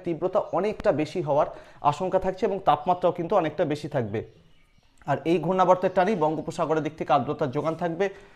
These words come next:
ফলে বাংলাদেশ ঘেঁষা জেলাগুলোতে, আহ, সীমান্তবর্তী যে জেলাগুলো রয়েছে, নদিয়া, উত্তর দক্ষিণ চব্বিশ পরগনা, পাশাপাশি হাওড়া, হুগলি, শহর কলকাতা,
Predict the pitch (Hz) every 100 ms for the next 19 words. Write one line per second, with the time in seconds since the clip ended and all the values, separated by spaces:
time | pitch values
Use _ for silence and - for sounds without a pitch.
0 | - 147 135 - 156 170 175 175 160 170
1 | 208 185 175 165 160 151 202 220 - -
2 | 139 135 131 165 160 165 160 165 151 135
3 | 151 147 156 151 151 160 147 143 151 147
4 | 139 147 131 147 147 139 135 - 135 135
5 | 143 135 143 135 151 123 135 139 143 131
6 | 131 143 143 135 151 156 147 143 147